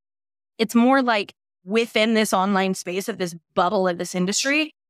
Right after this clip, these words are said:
but also doing the exact same work, but maybe with something a bit more physical. Maybe it's a location, maybe it's a product, maybe it's a personal brand and a person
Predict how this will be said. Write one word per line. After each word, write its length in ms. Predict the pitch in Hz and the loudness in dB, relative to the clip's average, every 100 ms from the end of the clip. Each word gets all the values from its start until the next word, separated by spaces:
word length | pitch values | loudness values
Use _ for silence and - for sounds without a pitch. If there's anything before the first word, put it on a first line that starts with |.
| _ | _
but 80 | - | 0
also 300 | 262 277 311 | 2 2 0
doing 180 | 294 277 | 2 4
the 120 | 254 | 4
exact 300 | 220 226 - | 2 -2 -2
same 200 | 226 214 | -2 -2
work, 180 | 233 226 | -2 -4
but 120 | 214 | -6
maybe 240 | 202 202 254 | -4 -4 -2
with 140 | 247 | -2
something 300 | 247 240 240 | -2 -2 -2
a 20 | |
bit 160 | 214 185 | -2 -2
more 120 | 190 | -2
physical. 500 | - 170 165 - - | -2 -4 -4 -6 -8
Maybe 240 | - 170 180 | -8 -8 -8
it's 120 | 185 | -6
a 40 | 170 | -8
location, 540 | 156 - 208 180 - | -10 -2 0 2 0
maybe 200 | 180 175 | -2 0
it's 100 | 175 | -2
a 60 | 190 | -6
product, 540 | - 190 175 151 - | -2 2 2 2 -4
maybe 220 | 180 175 | -8 -4
it's 140 | 175 190 | -6 -6
a 60 | |
personal 420 | - 165 160 175 170 | -8 -8 -4 -2 -2
brand 380 | 180 180 165 | -2 0 2
and 100 | 160 | 0
a 40 | 160 | 0
person 560 | - 190 175 175 170 | -2 -4 -2 0 -2